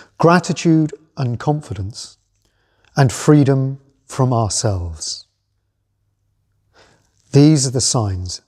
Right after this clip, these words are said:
that we have found our vocation and are living up to it, even though everything else may seem to have gone wrong. They give us peace in any suffering.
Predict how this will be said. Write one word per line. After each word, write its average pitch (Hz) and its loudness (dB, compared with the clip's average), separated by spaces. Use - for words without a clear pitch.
that 143 -4
we 117 0
have 110 0
found 127 2
our 113 -2
vocation 104 -2
and 120 -2
are 113 4
living 131 2
up - -4
to 110 -4
it, - -6
even 156 4
though 139 2
everything 160 0
else - -4
may 120 0
seem 135 2
to - -2
have 98 -4
gone 117 2
wrong. 110 0
They 123 6
give 127 4
us - 0
peace - -2
in 202 -4
any 135 0
suffering. 98 -2